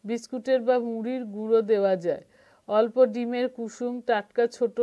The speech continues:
মাছ দেওয়া যেতে পারে। শিশুকে যাই খাওয়ানো হোক না কেন, তা যেন অর্ধতরল বা খুব নরম হয়। ন্যাশনাল ইনস্টিটিউট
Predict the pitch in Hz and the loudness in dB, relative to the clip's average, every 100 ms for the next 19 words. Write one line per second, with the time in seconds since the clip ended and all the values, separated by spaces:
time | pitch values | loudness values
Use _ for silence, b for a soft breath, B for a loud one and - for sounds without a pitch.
0 | 226 214 214 220 233 208 214 208 196 202 | -2 -4 -6 -8 -6 0 2 2 -2 -2
1 | 220 208 175 147 - b b b - - | -2 0 -2 -2 -12 b b b -16 -12
2 | 233 262 269 262 220 233 226 226 240 214 | -10 -8 -4 -2 2 2 2 0 -2 -2
3 | 220 240 247 233 233 240 233 196 185 196 | -4 -6 -6 -6 -8 -8 -6 -6 -6 -6
4 | 202 202 208 220 226 208 196 208 220 226 | -4 -2 -4 -6 -6 -4 -4 0 2 2
5 | 226 247 220 208 - 240 233 220 202 190 | 2 2 0 -6 -4 -2 -2 -4 -4 -2
6 | 202 208 180 165 - _ b b b b | -4 -6 -8 -8 -10 _ b b b b
7 | b - 220 220 226 254 247 247 233 - | b -6 -2 -2 -4 -6 -2 -4 -6 -12
8 | 226 254 262 | -10 -6 0